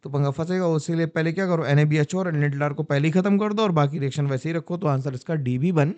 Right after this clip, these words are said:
जाएगा आसानी से, कोई दिक्कत इसमें नहीं आएगी। अगला सवाल क्या करा?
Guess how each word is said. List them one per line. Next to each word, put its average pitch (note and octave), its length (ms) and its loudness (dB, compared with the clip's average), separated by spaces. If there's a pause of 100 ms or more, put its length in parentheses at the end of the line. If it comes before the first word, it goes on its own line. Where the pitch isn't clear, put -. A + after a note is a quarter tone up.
(420)
जाएगा A2+ 420 0
आसानी A#2+ 420 4
से, D#3 120 2
कोई B2 180 10
दिक्कत A#2+ 320 4
इसमें G3+ 300 4 (520)
नहीं E2+ 260 -12
आएगी। E2+ 340 -20 (760)
अगला G3+ 240 6
सवाल F#3+ 280 2
क्या F3 140 6
करा? E3+ 200 6